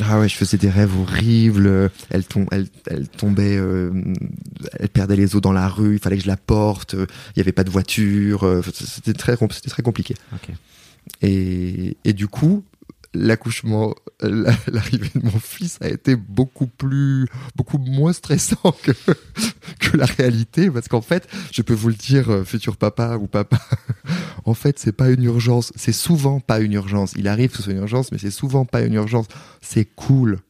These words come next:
Speaker 1: On est, on, <laughs> nous, elle, elle a perdu les os à dix-sept heures. Euh, non, pardon, je dis, euh, non, non, je dis, je fais pas dans le bon ordre. Elle a commencé à avoir des contractions, pardon.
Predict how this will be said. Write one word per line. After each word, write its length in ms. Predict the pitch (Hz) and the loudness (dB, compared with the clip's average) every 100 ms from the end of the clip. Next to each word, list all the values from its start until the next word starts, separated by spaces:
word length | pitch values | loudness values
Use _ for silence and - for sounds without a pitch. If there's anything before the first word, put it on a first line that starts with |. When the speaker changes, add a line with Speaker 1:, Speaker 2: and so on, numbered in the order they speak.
| _ | _
Speaker 1:
On 140 | 104 107 | -8 -6
est, 40 | |
on, 120 | 101 101 - 139 - | -4 -4 0 0 0
<laughs> 400 | - - - - | -12 -16 -16 -6
nous, 160 | 127 127 | 0 2
elle, 180 | 107 - | 2 0
elle 100 | 104 | 2
a 60 | 104 | 2
perdu 240 | 107 104 | 2 0
les 200 | 104 107 | 0 2
os 100 | 113 | 2
à 80 | 101 | 0
dix-sept 460 | 104 110 110 104 127 | -2 -2 0 2 2
heures. 320 | 131 151 120 - _ _ _ | 2 2 0 -8 _ _ _
Euh, 840 | 101 95 92 92 92 92 92 95 95 92 - 50 - - | -4 -2 -2 -2 -4 -4 -4 -4 -4 -6 -6 -8 -14 0
non, 120 | 107 | 0
pardon, 320 | 98 104 95 | 2 2 2
je 40 | 92 | 0
dis, 140 | 98 - | -4 -2
euh, 560 | 95 90 90 87 87 92 - | -2 0 -2 -4 -4 -6 -2
non, 80 | 95 | 0
non, 100 | 95 | 0
je 40 | |
dis, 180 | 90 95 | 0 -6
je 120 | 87 | -6
fais 100 | - | -8
pas 160 | 87 101 | -2 2
dans 80 | 98 | 4
le 60 | |
bon 100 | 92 | 4
ordre. 120 | 90 - | 2 2
Elle 60 | 101 | 0
a 60 | |
commencé 200 | 98 107 | 0 -2
à 60 | 104 | 0
avoir 80 | 95 | -2
des 80 | |
contractions, 420 | 92 110 104 - 98 | -2 -2 -4 -2 -2
pardon. 260 | 92 92 | 0 -2